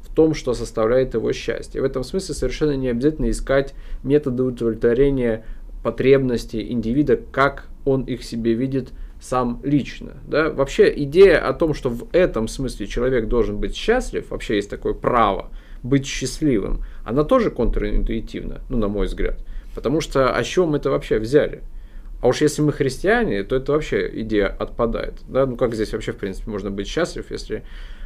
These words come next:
а, Господь наш Иисус Христос претерпел, э, страдания на земле, а мы тут будем все счастливы, значит, в смысле удовлетворения своих потребностей. И поэтому, в принципе, счастье относится в некоторую другую, а, область, да, например, где мы говорим о том, что счастье — это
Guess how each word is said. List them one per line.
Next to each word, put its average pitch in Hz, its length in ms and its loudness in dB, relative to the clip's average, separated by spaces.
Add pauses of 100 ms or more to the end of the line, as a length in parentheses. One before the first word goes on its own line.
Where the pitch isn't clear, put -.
(100)
а, 98 280 -6
Господь 113 340 -4
наш 113 180 -4
Иисус 120 240 -8
Христос 131 440 -2
претерпел, 117 720 -2
э, 98 200 -6
страдания 110 480 0
на 92 120 -2
земле, 117 260 2
а 131 60 4
мы 123 120 0
тут 127 120 -4
будем 107 260 -2
все 110 180 -2
счастливы, - 600 -8
значит, - 400 -14 (100)
в - 60 -18
смысле 131 380 0
удовлетворения 113 580 2
своих 107 240 -4
потребностей. - 580 -6 (320)
И - 60 -4
поэтому, 151 340 6
в 151 100 4
принципе, 233 440 4
счастье 147 420 2
относится 127 440 0
в - 20 2
некоторую 117 400 -2
другую, 139 480 2 (360)
а, 98 440 0
область, 135 440 6
да, 165 140 4
например, 135 400 2
где 113 140 2
мы 127 100 2
говорим 113 300 4
о - 20 -2
том, 107 120 -2
что 104 180 -6
счастье — 180 600 2
это 123 460 2